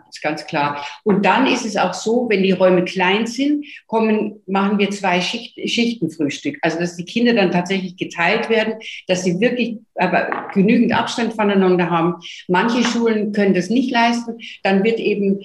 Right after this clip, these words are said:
eine Tüte gemacht, wo eben dann, sagen wir, ein Käsebrot drin ist, ein Apfel drin ist und, ähm, ein Getränk gibt's extra und so. Also da haben wir uns auch geholfen, weil wir einfach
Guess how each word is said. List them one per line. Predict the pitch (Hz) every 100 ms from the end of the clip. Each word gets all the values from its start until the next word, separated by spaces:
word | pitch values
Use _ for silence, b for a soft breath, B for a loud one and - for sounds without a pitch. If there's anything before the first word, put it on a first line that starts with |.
| B -
eine | 185 180
Tüte | 180 277 277 277
gemacht, | 240 226 220 - -
wo | 202
eben | 190 175 175
dann, | 170 165 165 B B _ _ -
sagen | 170 151
wir, | 147
ein | 147
Käsebrot | 254 269 254 226 208 208
drin | 214
ist, | 202 151
ein | -
Apfel | - 233 240
drin | 233 214 208
ist | 175 196 - b _
und, | 190 180 180
ähm, | - 170 156 160
ein |
Getränk | 160 160 180 175
gibt's | 180 -
extra | - 226 - - 202 202 B B
und | - 196
so. | 202 190
Also | 190 190
da | 185
haben | 208 233
wir |
uns | 233
auch | - 175
geholfen, | 185 165 190 254 247 247
weil | 214 196
wir | 233
einfach | 240 208